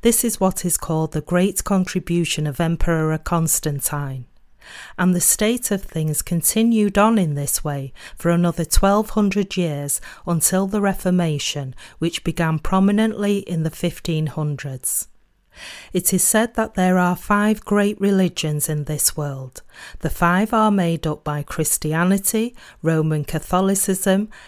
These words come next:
Islam, Buddhism, and Hinduism. When we take a look back at the history of Christianity in a perspective of the gospel preaching,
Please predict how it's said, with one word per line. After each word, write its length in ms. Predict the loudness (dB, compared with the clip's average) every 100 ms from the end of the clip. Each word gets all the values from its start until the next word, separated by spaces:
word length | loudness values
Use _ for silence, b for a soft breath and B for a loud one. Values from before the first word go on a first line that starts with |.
| B 0
Islam, 640 | 2 4 2 2 2 2 B B 0
Buddhism, 640 | 2 2 2 2 2 0 b -6
and 180 | -2 -2
Hinduism. 880 | 0 0 0 -2 -4 -4 -4 -6 -12 -18 _ _ _ _ _ B B B 0
When 160 | 4
we 120 | 4
take 360 | 2 0 -2 0
a 40 |
look 260 | 2 2 2
back 280 | -2 0 -4
at 120 | -4
the 80 | -2
history 500 | -2 -2 0 0 -2
of 100 | -4
Christianity 1040 | -4 -2 -2 -2 -2 -2 -4 -6 -6 -12 B B B
in 140 | 0 2
a 40 |
perspective 760 | 4 2 2 0 -2 -2 -4 -4
of 140 | -4
the 80 | -2
gospel 540 | 0 0 0 0 0
preaching, 760 | 0 0 0 -2 -6 -6 -8